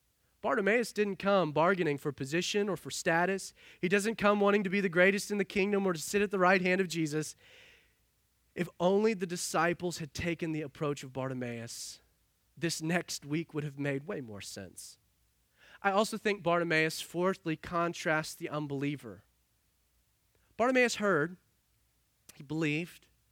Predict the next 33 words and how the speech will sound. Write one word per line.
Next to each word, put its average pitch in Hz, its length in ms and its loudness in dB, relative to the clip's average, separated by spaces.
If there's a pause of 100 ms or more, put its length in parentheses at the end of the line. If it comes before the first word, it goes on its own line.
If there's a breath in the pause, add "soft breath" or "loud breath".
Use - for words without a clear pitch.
(240 soft breath)
he - 100 -20
cried 208 440 6
out 196 160 4
in 165 60 -8
faith. - 580 -8 (1400 soft breath)
He 208 140 0
responded 214 880 4
to - 100 -10
the 175 80 -4
call 190 640 2
of 156 100 -10
a 151 60 -12
friend, 156 500 0 (560)
and 156 200 -6
then 156 380 4 (1200)
Bartimaeus 185 460 0
stepped - 400 -2
out 170 180 0
into 151 180 -8
darkness, 131 640 -6 (520)
believing 190 540 0
that 175 100 2
an 160 120 0
encounter 190 720 0
with 143 180 -8
Jesus 180 500 -6
would 139 140 -12
save 170 400 0
him 170 140 -8
from 151 160 -12
his 135 120 -12
present - 380 -6
condition. 135 580 -8